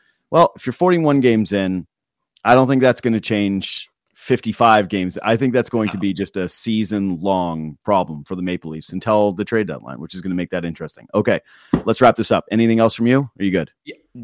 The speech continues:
Speaker 2: one thing, just because
Speaker 1: Yeah.
Speaker 2: I, I had these clips all clipped up,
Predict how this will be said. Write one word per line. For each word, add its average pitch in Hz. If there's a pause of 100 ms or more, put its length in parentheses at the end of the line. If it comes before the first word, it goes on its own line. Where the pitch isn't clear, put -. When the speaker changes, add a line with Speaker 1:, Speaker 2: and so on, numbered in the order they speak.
Speaker 2:
one 165
thing, 131
just 113
because 120
Speaker 1:
Yeah. 120
Speaker 2:
I, 107 (120)
I 107
had 117
these 113
clips -
all 110
clipped -
up, 107